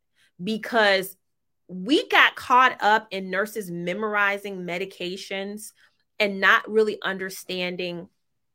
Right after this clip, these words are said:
how they're working with the total patient presentation. Okay, so we're moving away from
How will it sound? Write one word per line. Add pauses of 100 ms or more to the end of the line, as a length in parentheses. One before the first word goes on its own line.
(100)
how
they're
working
with
the
total
patient
presentation. (640)
Okay, (200)
so
we're
moving
away
from